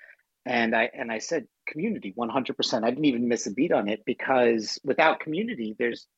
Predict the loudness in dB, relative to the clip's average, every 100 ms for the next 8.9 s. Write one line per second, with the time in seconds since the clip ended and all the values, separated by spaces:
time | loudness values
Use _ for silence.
0 | _ -12 0 4 4 4 0 -2 -6 -8
1 | -4 -4 -4 -8 -10 -8 -6 -4 -4 -4
2 | -4 -2 -2 -6 -10 -10 -8 -8 -6 2
3 | 4 4 0 -6 _ -20 -20 -20 _ _
4 | 2 6 8 6 0 -8 -4 0 0 0
5 | -2 -2 0 2 2 0 -12 -14 -14 -16
6 | -20 -10 -8 -8 -4 -4 -2 -4 -6 -6
7 | -16 -6 -2 -2 -4 -2 0 -2 0 2
8 | 4 2 2 -2 -2 -2 -4 -10